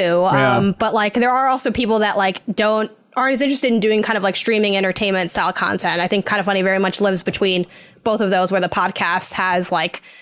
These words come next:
Speaker 2: for, more formal review content, but then there's also, like, sponsored stuff, which, which sometimes people want a wider separation between those
Speaker 1: Yeah.
Speaker 2: things. So it just depends on, on what you want. Um,
Speaker 1: Yeah.
Speaker 2: I,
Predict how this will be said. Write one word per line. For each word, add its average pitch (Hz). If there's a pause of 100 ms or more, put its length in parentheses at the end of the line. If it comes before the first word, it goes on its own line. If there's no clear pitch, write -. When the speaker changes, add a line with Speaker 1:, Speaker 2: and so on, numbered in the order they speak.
(200)
Speaker 2:
for, 240
more 233
formal 226
review 202
content, 185
but 185
then 180
there's 175
also, 180
like, 175
sponsored 196
stuff, 190
which, 254
which 269
sometimes 294
people 240
want 214
a 202
wider 247
separation 294
between 277
those 131
Speaker 1:
Yeah. -
Speaker 2:
things. -
So 427
it 466
just 494
depends 339
on, 240 (500)
on 254
what 233
you 208
want. 180 (120)
Um, 180
Speaker 1:
Yeah. 214
Speaker 2:
I, 233